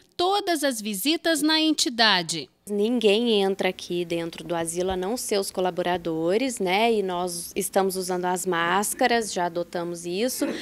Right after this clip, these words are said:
Speaker 2: É, as visitas, no caso, se quiserem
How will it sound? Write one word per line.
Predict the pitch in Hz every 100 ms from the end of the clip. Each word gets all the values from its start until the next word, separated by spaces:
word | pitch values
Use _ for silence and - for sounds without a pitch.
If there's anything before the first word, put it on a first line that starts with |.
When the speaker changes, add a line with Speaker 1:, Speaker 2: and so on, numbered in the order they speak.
| - - - -
Speaker 2:
É, | 208 208
as | 226 262 285
visitas, | 285 233 240 320 381 - 220
no | 226
caso, | 233 247 226 220
se | 214 -
quiserem | - 233 214 226 247 254 240